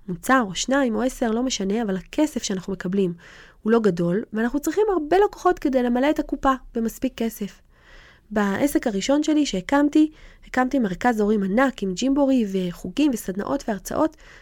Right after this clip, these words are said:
אבל מכרתי כרטיסי כניסה בשלושים שקלים.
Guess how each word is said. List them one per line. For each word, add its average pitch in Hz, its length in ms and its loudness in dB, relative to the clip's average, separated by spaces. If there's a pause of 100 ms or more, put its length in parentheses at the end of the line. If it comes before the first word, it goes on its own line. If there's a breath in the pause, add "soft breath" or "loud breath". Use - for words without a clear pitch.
(140 loud breath)
אבל 220 160 0
מכרתי 349 440 2
כרטיסי 240 480 -4
כניסה 214 360 -4 (100)
בשלושים 214 460 -6
שקלים. 180 440 -4